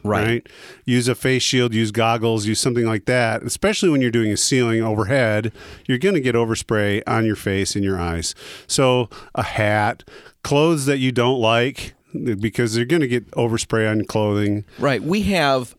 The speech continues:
Speaker 1: they're called Tyvek suits. They're white
Speaker 2: Yeah,
Speaker 1: suits.
Speaker 2: disposable
Speaker 1: Yeah, they're
Speaker 2: jumpsuit.
Speaker 1: really, really, really kind of fun.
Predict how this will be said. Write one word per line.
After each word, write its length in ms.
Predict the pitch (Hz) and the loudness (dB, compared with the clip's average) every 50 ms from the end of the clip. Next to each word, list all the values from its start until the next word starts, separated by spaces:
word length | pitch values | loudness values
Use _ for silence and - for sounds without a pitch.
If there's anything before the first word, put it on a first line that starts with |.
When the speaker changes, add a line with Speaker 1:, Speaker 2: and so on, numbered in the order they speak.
| - - | -8 -6
Speaker 1:
they're 180 | 127 131 127 | -4 -4 -4
called 260 | - - 139 117 104 | -2 -2 -2 -2 -2
Tyvek 540 | - - - 135 139 151 127 113 98 92 - - | -2 -2 0 0 0 0 0 0 -2 -2 -4 -4
suits. 380 | - - 123 107 85 - - | -2 -2 -2 -2 -2 -4 -4
They're 160 | - 123 98 | -4 -4 -4
white 260 | 92 92 98 98 98 127 | -4 -2 -2 0 2 2
Speaker 2:
Yeah, 120 | 135 113 | 2 0
Speaker 1:
suits. 280 | 107 107 - 131 135 165 | 0 0 0 0 0 0
Speaker 2:
disposable 880 | - - - 135 135 135 123 - 123 110 113 113 113 113 110 110 107 104 | -2 0 0 2 2 2 0 0 -2 0 2 2 2 4 2 2 2 0
Speaker 1:
Yeah, 240 | 107 143 151 165 135 - | 0 0 0 0 -2 -4
they're 220 | - 95 - 143 139 | -2 0 0 0 2
Speaker 2:
jumpsuit. 380 | 123 - - - 104 87 82 - - 117 113 - 117 | 0 0 0 0 0 -2 -4 -4 -8 -10 -8 -4 0
Speaker 1:
really, 440 | 127 143 139 139 139 143 147 156 165 - - 165 | 0 0 2 0 0 -2 -2 -4 -8 -12 -12 -6
really, 440 | 107 117 113 104 95 104 104 101 - - _ | -4 -4 -4 -4 -4 -6 -6 -6 -8 -12 _
really 540 | 98 98 98 101 104 120 117 107 107 113 110 | -12 -10 -8 -4 -4 -4 -2 -2 -2 -4 -4
kind 260 | - - - 101 95 | -4 -4 -4 -2 -2
of 80 | 92 - | -4 -4
fun. 380 | - 101 87 87 87 - - | -4 -4 -4 -4 -6 -8 -14